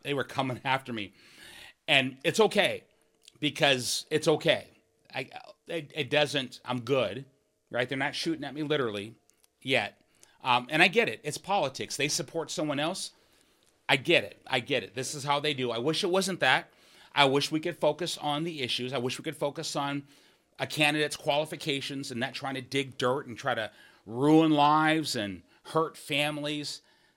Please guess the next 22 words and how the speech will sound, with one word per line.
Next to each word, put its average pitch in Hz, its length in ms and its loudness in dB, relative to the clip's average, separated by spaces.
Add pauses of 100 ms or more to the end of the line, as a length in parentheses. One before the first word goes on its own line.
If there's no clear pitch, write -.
(140)
We're 156 100 -4
gonna 196 140 4
talk 180 300 -2
about 123 260 2
that 104 220 -4
next 113 300 -8
week. 107 320 -4 (500)
And 156 140 6
I'm 196 60 4
gonna 190 140 0
tell 151 260 -2
you 117 260 -6 (100)
everything. 110 760 0 (200)
Don't, - 180 -6
don't 185 180 0
worry. 113 360 -4 (520)
It's, 123 140 -14
it's 147 240 -4
n-, 151 140 -10
nothing 160 340 -4
too 151 160 -4
crazy. 120 520 -4